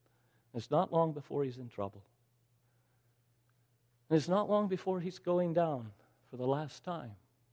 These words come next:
He got himself into that mess. Unbeknownst to him, when he first waded out into the water, the, the lifeguard saw it.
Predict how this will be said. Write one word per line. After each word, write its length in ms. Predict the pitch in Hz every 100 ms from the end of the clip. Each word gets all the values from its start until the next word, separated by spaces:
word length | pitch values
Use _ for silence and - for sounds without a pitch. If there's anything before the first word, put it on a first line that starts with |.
| _ _ _ _ _ _ _ _ _ _ _ _ _ _ _ _
He 100 | -
got 200 | 214 220
himself 500 | 202 170 202 190 165
into 180 | 131 117
that 240 | 104 -
mess. 500 | 113 104 98 - - - _ _ _ _ _ _ _ _ _ _ _ _ _ _ _ _ - _ _ -
Unbeknownst 680 | 247 277 240 190 165 -
to 80 | 151
him, 380 | 139 127 156 156 _ _ _ _ _ _ _ _ _ _ _ _ _ _ _ _
when 180 | 151 214
he 100 | 254
first 360 | - 254 - 185
waded 340 | 196 196 170
out 260 | 151 156 147
into 280 | 151 139
the 100 | 135
water, 460 | 127 123 120 147 185
the, 160 | 185 185 _ _
the 80 | 208
lifeguard 680 | 214 254 220 - 104 101 98
saw 280 | - 87 117
it. 120 | 208